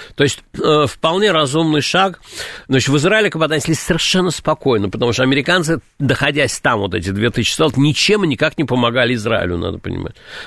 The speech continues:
Наоборот, из-за их присутствия там надо было очень осторожно действовать, ведь Израиль там тоже, ну, как-то присутствует. Понимаете, пока рано говорить о том, совершал ли Израиль какие-то наземные операции на территории Сирии, Сирии и, или Ирака. Но курды рассказывают,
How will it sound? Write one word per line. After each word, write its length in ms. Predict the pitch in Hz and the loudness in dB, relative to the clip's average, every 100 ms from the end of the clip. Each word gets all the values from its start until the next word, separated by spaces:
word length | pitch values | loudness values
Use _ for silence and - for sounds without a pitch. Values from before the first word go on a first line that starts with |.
| - | 0
Наоборот, 400 | 127 147 185 175 | 2 4 2 2
из-за 200 | 123 151 | 2 2
их 140 | 156 - | 0 0
присутствия 580 | 160 - 254 262 202 | 0 2 0 2 0
там 240 | 175 175 147 | 2 0 2
надо 220 | 165 180 | 0 0
было 120 | 160 | 2
очень 220 | 165 156 | 2 2
осторожно 560 | 160 - 160 156 127 151 | 0 0 0 2 0 0
действовать, 500 | 131 143 104 113 90 | 2 0 0 -2 0
ведь 160 | 117 127 | 0 0
Израиль 320 | 123 151 131 | 2 2 2
там 160 | 135 | 0
тоже, 220 | 135 185 143 - - | 0 -2 -2 -12 -8
ну, 80 | 156 | -2
как-то 300 | - 180 - | 0 0 -2
присутствует. 720 | 143 160 - 185 170 165 135 - - - - | -2 -2 2 2 2 0 0 -2 -18 -16 -4
Понимаете, 320 | 147 202 - | 0 2 0
пока 260 | 160 151 180 | -2 0 2
рано 260 | 185 160 | 2 2
говорить 340 | 131 151 143 127 | 2 2 2 2
о 80 | 147 | 0
том, 380 | 151 143 143 131 | 2 0 -2 -4
совершал 540 | - 135 123 147 147 | 0 0 2 0 2
ли 140 | 135 | 2
Израиль 320 | 127 127 139 113 | 0 2 0 0
какие-то 320 | 117 139 143 | -2 -2 2
наземные 640 | 147 139 147 190 165 131 | 2 2 2 2 2 0
операции 460 | - 120 107 98 113 | 0 2 2 0 -2
на 120 | 107 | -2
территории 400 | - 113 123 117 | 0 0 2 2
Сирии, 400 | - 139 120 131 | 0 2 2 0
Сирии 560 | - 131 113 117 131 | 0 2 4 2 0
и, 80 | 139 - | -2 2
или 240 | 131 123 | 2 4
Ирака. 360 | 123 117 104 110 - - - | 4 2 0 -6 -12 -14 0
Но 160 | 135 160 | 2 2
курды 380 | - 294 285 | 2 4 4
рассказывают, 640 | 202 156 - 208 254 170 | 2 0 0 2 2 0